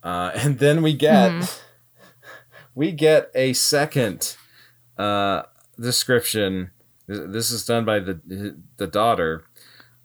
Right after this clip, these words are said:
Speaker 1: of s-, describing a dinosaur <laughs> emerging from,
Speaker 2: Yeah.
Speaker 1: from the water with its neck and, you know, looking around and, uh, you know, uh, her, fortunately her father wasn't able to turn the, the, the camcorder around in time.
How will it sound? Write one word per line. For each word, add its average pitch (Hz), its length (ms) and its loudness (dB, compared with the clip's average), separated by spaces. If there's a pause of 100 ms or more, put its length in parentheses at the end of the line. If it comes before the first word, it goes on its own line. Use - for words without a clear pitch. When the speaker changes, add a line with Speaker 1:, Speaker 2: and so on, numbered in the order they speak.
Speaker 1:
of 104 560 -2 (320)
s-, - 220 -2 (120)
describing 120 680 0
a 110 240 0
dinosaur 127 760 4 (600)
<laughs> - 540 -8
emerging 147 560 4
from, 156 320 4 (500)
Speaker 2:
Yeah. - 180 4
Speaker 1:
from 156 220 4
the 165 100 6
water 156 460 6
with 127 140 0
its 139 180 0
neck 135 360 4
and, 120 260 2
you 120 100 2
know, 117 220 2
looking 127 240 0
around 127 480 2
and, 104 200 -4 (540)
uh, 98 600 -4 (300)
you 123 140 -2
know, 104 200 -2
uh, 101 400 -2
her, 110 200 -10
fortunately 135 480 0
her 120 140 0
father 123 340 2
wasn't 113 220 -4
able 110 220 -2
to - 180 -18
turn 120 260 -4
the, 107 80 -6
the, 101 400 -4
the 95 60 -10
camcorder 120 800 -2
around 101 320 -4
in 95 160 -6
time. 90 640 -4